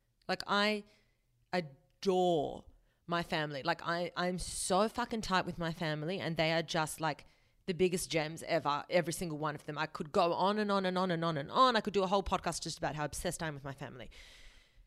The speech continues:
But I'm not attached as far as, like,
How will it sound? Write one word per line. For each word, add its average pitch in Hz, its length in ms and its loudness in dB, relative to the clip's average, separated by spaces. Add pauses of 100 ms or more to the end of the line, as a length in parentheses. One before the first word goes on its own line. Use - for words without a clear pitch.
(320)
But 214 160 0
I'm 277 300 -2
not 277 220 -2
attached - 1040 -2 (920)
as 202 160 -2
far 202 260 0
as, 185 160 -2
like, 185 340 -4